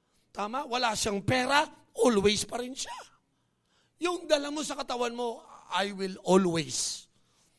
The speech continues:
serve the Lord." Always give yourself. Give yourself. Ikaw yung magko-commit dyan.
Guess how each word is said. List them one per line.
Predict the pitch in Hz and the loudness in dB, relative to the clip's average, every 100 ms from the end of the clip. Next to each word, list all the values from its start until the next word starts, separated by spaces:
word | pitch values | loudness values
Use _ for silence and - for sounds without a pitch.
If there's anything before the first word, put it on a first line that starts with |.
| _ _ _ _ | _ _ _ _
serve | - - 143 131 | -16 -12 -10 -10
the | 127 | -14
Lord." | 120 123 95 _ _ - _ _ _ _ _ _ _ _ _ _ _ _ _ _ _ _ _ | -16 -16 -18 _ _ -20 _ _ _ _ _ _ _ _ _ _ _ _ _ _ _ _ _
Always | - 330 349 330 349 349 349 339 254 - - _ _ | 4 6 6 6 8 8 8 8 6 0 -8 _ _
give | 190 269 247 139 - - - - - - _ _ _ _ _ - _ _ _ | -8 -4 -4 -4 -8 -20 -20 -20 -20 -20 _ _ _ _ _ -20 _ _ _
yourself. | - 185 - - - _ _ _ _ _ _ _ _ _ _ _ _ _ _ _ - | -18 -14 -12 -14 -18 _ _ _ _ _ _ _ _ _ _ _ _ _ _ _ -10
Give | 208 254 226 190 151 _ _ | -4 -2 -2 -6 -14 _ _
yourself. | - 208 - 240 208 - - | -8 -8 -6 -10 -10 -12 -16
Ikaw | 247 311 294 285 | -8 -4 -4 -4
yung | 339 311 | -6 -6
magko-commit | 294 269 269 277 269 269 285 - | -12 -12 -8 -8 -8 -10 -12 -10
dyan. | 220 220 247 190 | -8 -8 -10 -18